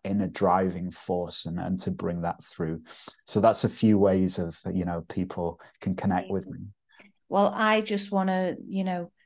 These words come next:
Speaker 2: verify and confirm as well that I know that your work is amazing, 'cause I've,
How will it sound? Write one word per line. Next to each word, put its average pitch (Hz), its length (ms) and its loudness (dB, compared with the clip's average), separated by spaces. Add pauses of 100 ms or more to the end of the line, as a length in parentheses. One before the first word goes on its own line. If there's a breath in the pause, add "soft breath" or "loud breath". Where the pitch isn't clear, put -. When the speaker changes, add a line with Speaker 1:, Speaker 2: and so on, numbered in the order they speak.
(960 soft breath)
Speaker 2:
verify 208 540 4
and 202 140 6
confirm 202 560 4
as 196 160 0
well 202 260 2
that 202 120 2
I 196 180 0
know 185 380 -2 (180)
that 135 160 -4
your 196 240 2
work 180 320 0
is 185 360 -2
amazing, 185 580 -2
'cause 180 200 -6
I've, 175 260 -4